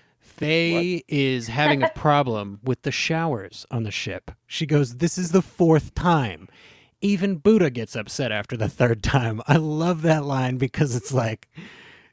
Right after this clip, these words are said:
Speaker 1: it comes kind of out of nowhere from her, right? Like, she's not constantly talking about Buddha. She's not a very zen character in general.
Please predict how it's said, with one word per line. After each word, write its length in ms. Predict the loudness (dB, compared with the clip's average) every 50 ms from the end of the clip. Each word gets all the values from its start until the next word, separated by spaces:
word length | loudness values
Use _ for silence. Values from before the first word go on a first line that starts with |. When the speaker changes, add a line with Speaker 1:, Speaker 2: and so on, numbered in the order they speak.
| _ _ -6 -4
Speaker 1:
it 160 | -4 -4 -2
comes 280 | 2 2 2 2 2
kind 320 | -2 -4 0 2 2 2 4
of 80 | 2 2
out 80 | 2 2
of 120 | 2 2
nowhere 340 | 4 4 6 6 4 4 2
from 220 | -2 -4 -4 -2
her, 240 | 0 0 0 -2 -4
right? 280 | -2 0 0 0 0 0
Like, 160 | -2 -4 -4
she's 280 | -4 -4 -4 -4 -4 -2
not 340 | -2 -2 -2 -2 -2 -4 -8 _ _ -10
constantly 480 | -4 -2 -2 -2 -2 -4 -10 -14 -12
talking 360 | -10 -6 -6 -6 -6 -6 -8
about 280 | -6 -4 -4 -6 -6 -4
Buddha. 320 | -2 -2 -2 -2 -2 -4
She's 240 | -6 -8 -10 -10 -8
not 160 | -6 -6 -6
a 40 | -6 -4
very 280 | -4 -4 -4 -4 -8
zen 440 | -10 -8 -6 -6 -4 -4 -4 -6 -8
character 440 | -4 -4 -4 -4 -4 -6 -6 -8 -8
in 140 | -8 -8 -12
general. 640 | -12 -10 -8 -8 -8 -8 -8 -10 -10 -10 -10 -12